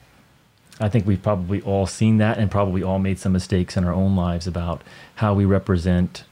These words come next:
uh, Jesus in the midst of political conversations. And the last thing I would say is that w-, we live in an age of social media, and that has, I think, just multiplied what's at stake. And so if we don't get our view on politics and faith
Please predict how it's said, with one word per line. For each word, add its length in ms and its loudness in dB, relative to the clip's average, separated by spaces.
uh, 240 -6
Jesus 580 0
in 180 2
the 80 4
midst 280 0
of 260 0
political 340 -2
conversations. 920 -2
And 140 2
the 40 2
last 220 -2
thing 100 0
I 40 2
would 100 -2
say 180 0
is 120 0
that 240 -4
w-, 200 -4
we 140 0
live 160 2
in 80 2
an 80 2
age 240 -2
of 100 -6
social 320 -2
media, 520 2
and 160 -2
that 180 -4
has, 300 -4
I 80 -4
think, 220 -6
just 480 -4
multiplied 840 0
what's 220 -2
at 120 -8
stake. 420 -6
And 120 0
so 160 2
if 80 -2
we 100 2
don't 360 0
get 340 0
our 220 0
view 280 -2
on 280 -2
politics 760 -4
and 240 -4
faith 600 -4